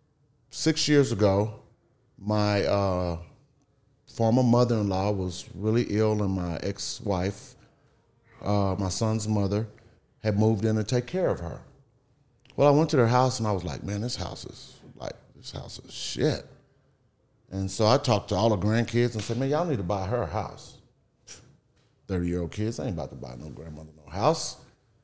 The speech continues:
So I felt that it was part of my duty to do that.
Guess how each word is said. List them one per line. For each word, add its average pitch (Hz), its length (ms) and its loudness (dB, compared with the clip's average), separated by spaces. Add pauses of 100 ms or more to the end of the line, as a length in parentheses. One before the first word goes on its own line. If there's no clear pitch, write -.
(240)
So 123 200 4
I 143 140 8
felt 120 520 2
that 117 180 6
it 117 80 6
was 113 340 0 (300)
part 131 180 4
of 123 60 2
my 123 160 0
duty 113 340 0
to 95 80 -4
do 87 220 -6
that. - 260 -12